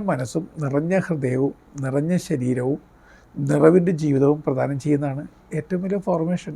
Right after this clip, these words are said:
എന്ന് പറയുന്നത്. ഇനി നിങ്ങൾ നിങ്ങളുടെ ഉള്ളിലെ കണ്ണാടിയിലേക്ക് നോക്കുക. അങ്ങനത്തെ ഒരു ഫോർമേറ്ററാണോ ഞാൻ എന്ന ചോദ്യത്തിന് സ്വയം ഉത്തരം കണ്ടെത്തുക. അടുത്തത് അർത്ഥം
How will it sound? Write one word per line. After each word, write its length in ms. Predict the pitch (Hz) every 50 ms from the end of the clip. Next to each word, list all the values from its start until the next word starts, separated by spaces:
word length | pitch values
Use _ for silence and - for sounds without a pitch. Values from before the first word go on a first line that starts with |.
| - -
എന്ന് 140 | - 151 160
പറയുന്നത്. 400 | 156 151 139 131 127 120 120 117 - - - _ - _ - - - _ _ _ - - -
ഇനി 160 | 190 196 240
നിങ്ങൾ 240 | 247 226 190 170 165 160 151
നിങ്ങളുടെ 320 | 151 131 127 131 139 143 139 - - - - - - - -
ഉള്ളിലെ 280 | 156 143 139 139 151 147 -
കണ്ണാടിയിലേക്ക് 500 | 143 127 127 120 120 123 120 123 131 127
നോക്കുക. 300 | 127 123 117 - 127 117 - _ _ _ - - -
അങ്ങനത്തെ 340 | 131 127 131 131 127 165 165
ഒരു 60 | 170 -
ഫോർമേറ്ററാണോ 680 | 165 147 131 127 123 131 131 - - 147 139 127 123 117 - - - _ -
ഞാൻ 200 | 139 120 117 - - _ - _ _ _ _ - - - - -
എന്ന 140 | 147 185
ചോദ്യത്തിന് 580 | 185 - 180 160 175 160 214 190 - 170 135 131 - - _ _ _ _ -
സ്വയം 380 | - - 165 156 165 165 151 123 - - _ - -
ഉത്തരം 360 | 135 - - 147 127 120 131 - - - - _ -
കണ്ടെത്തുക. 360 | 147 139 131 120 - 120 110 - - - - _ - _ _ _ _ _ _ _ - - - - - - - _ _ -
അടുത്തത് 420 | 185 202 202 190 - 147 120 131 - - - _ _ _ _ _ -
അർത്ഥം 580 | - 151 151 - - _ _ _ - - 196